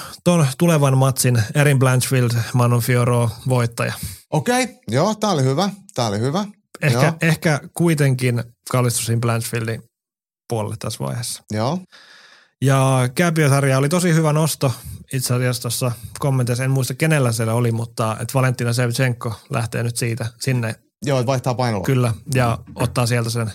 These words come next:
Speaker 1: avoimena olevan vyön.
Speaker 2: No niin, tää oli hyvä. Ää, mä vo-, vedän oman,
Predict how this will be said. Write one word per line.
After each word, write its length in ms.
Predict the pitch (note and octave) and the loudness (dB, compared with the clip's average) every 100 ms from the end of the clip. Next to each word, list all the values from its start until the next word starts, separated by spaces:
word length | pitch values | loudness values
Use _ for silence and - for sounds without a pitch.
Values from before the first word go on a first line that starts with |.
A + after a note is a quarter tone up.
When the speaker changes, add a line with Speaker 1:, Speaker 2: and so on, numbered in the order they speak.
| - | -6
Speaker 1:
avoimena 420 | B2+ C#3+ C3+ C3+ C3+ | 0 2 2 2 2
olevan 300 | C3+ C#3 C#3 | 2 2 2
vyön. 160 | C3 G2 - _ _ _ _ _ _ - | 0 -2 -10 _ _ _ _ _ _ -6
Speaker 2:
No 120 | C#3+ | -4
niin, 260 | G#3+ C#3 - _ _ | -4 -6 -10 _ _
tää 80 | D#3+ | -4
oli 140 | F#3 C#3+ | -2 0
hyvä. 260 | C#3 B2+ G2 - _ _ - | 0 -2 -4 -8 _ _ -6
Ää, 440 | A2+ A2+ A2+ A2 - _ _ _ C#3 | -2 0 0 -2 -4 _ _ _ -2
mä 80 | D#3 | -2
vo-, 240 | D3+ D3+ | -2 -2
vedän 220 | C#3+ C#3 C#3+ | -2 0 0
oman, 320 | D#3 D3 | 0 0